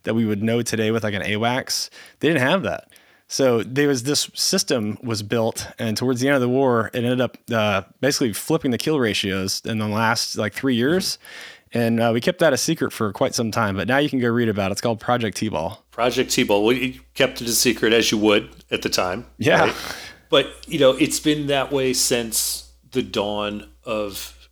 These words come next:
Speaker 2: aviation, or at least aerial combat, right? You lose sight, lose the fight. It's the guy who gets snuck up on that gets shot down. And if we can build that common operating pic-, picture,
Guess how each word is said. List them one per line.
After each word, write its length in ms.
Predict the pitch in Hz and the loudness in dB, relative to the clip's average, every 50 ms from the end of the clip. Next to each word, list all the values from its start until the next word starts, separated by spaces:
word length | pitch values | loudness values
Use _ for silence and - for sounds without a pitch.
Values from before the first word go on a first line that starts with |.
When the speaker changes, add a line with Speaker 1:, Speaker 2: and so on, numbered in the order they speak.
| _ _ - | _ _ -2
Speaker 2:
aviation, 600 | 117 110 107 95 98 98 120 92 - - 95 90 95 | 0 0 0 2 2 2 2 2 2 0 -2 -2 -4
or 100 | 101 101 | -4 -4
at 60 | 113 | -2
least 380 | 117 104 98 - - - - _ _ _ _ _ - | -2 -2 -2 -4 -4 -6 -12 _ _ _ _ _ 0
aerial 260 | 120 120 110 104 92 | 2 4 4 2 2
combat, 460 | - - 131 151 151 101 87 92 - | 2 2 2 2 2 0 -2 -2 0
right? 200 | 113 110 117 123 | 2 2 2 0
You 100 | - 123 | -2 -4
lose 260 | 131 117 117 120 117 | -4 -2 -2 0 0
sight, 320 | - - 123 117 117 104 110 | 0 2 2 2 2 0 0
lose 240 | 117 113 120 - | -2 -2 -2 -2
the 80 | - 120 | -4 -4
fight. 460 | - - 120 110 110 113 113 113 - - - - _ _ _ _ _ | -2 0 2 2 4 2 0 -2 -6 -14 -20 -20 _ _ _ _ _
It's 200 | - 113 - - | -4 -2 -2 0
the 140 | - - 110 | 0 -2 0
guy 300 | - 120 113 117 117 113 | 2 2 4 4 2 2
who 120 | 113 123 | 0 0
gets 240 | 107 113 113 110 - | 0 0 0 0 0
snuck 340 | - - - 117 117 110 - | 0 0 2 2 2 2 2
up 200 | 123 113 113 - | 0 0 2 0
on 220 | 117 110 113 113 | 0 0 0 -2
that 80 | 110 110 | -4 -4
gets 540 | 110 110 104 104 - - - - - - - - | -2 -2 -2 -2 -2 -2 -4 -4 -4 -6 -6 -2
shot 320 | - - 127 107 - - | 0 0 0 0 0 0
down. 400 | 123 131 147 143 120 117 120 - - - - | 0 2 2 2 2 0 -2 -4 -12 -10 -6
And 420 | 127 117 113 110 110 107 104 98 - - - - _ _ _ _ _ | -4 -2 -2 -2 -2 -4 -6 -8 -12 -16 -20 -20 _ _ _ _ _
if 160 | - 113 - - | -12 -10 -4 -2
we 120 | 139 143 | -2 -2
can 200 | 139 - 117 107 | 0 -2 -4 -2
build 560 | 92 - 120 135 156 147 131 120 123 131 131 - - _ _ _ _ _ _ | 0 4 6 6 8 8 6 4 2 0 -4 -10 -20 _ _ _ _ _ _
that 220 | - 113 113 - - | -2 -2 -2 -2 -2
common 340 | - 135 123 120 117 110 107 | 0 0 2 2 2 2 2
operating 500 | 113 147 151 - 123 113 101 95 95 87 | 2 2 2 2 2 2 2 0 -2 -6
pic-, 500 | - - 107 - - - - - - _ | -2 -2 -2 -2 -2 -6 -8 -12 -10 _
picture, 420 | - 107 98 - - 104 95 95 | -2 0 0 0 0 -2 -2 -4